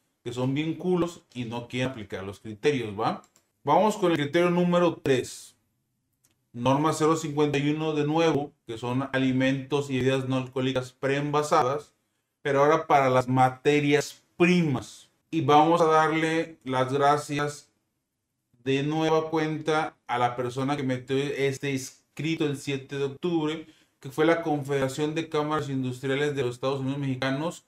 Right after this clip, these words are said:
concamín, y de las cadenas comerciales asociadas a la Asociación Nacional de Tiendas de Autoservicio y Departamentales, antat, ¿sale? Ellos metieron ese escrito sobre materias primas para norma cero cincuenta y uno.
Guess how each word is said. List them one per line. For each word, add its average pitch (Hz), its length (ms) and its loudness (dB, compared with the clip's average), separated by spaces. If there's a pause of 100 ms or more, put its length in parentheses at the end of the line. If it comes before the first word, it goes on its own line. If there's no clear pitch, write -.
(160)
concamín, 135 720 -2 (680)
y 196 220 0
de 196 120 6
las 151 140 4
cadenas 147 400 0
comerciales 143 600 -4
asociadas 135 600 -2
a 123 120 -2
la 120 140 -2
Asociación 117 360 -6
Nacional 131 340 -6
de 131 100 0
Tiendas 127 440 -6
de 127 60 -6
Autoservicio 131 800 -8 (360)
y 156 160 -4
Departamentales, 135 1300 -2
antat, 107 600 -8 (160)
¿sale? 107 440 -8 (440)
Ellos 165 280 2
metieron 156 380 -2
ese 156 140 -4
escrito 151 500 -8
sobre 135 200 0
materias 131 380 -4
primas 143 340 -6
para 117 200 -6
norma 127 200 -4
cero 131 220 -4
cincuenta 127 400 -4
y 151 100 -4
uno. 170 360 -2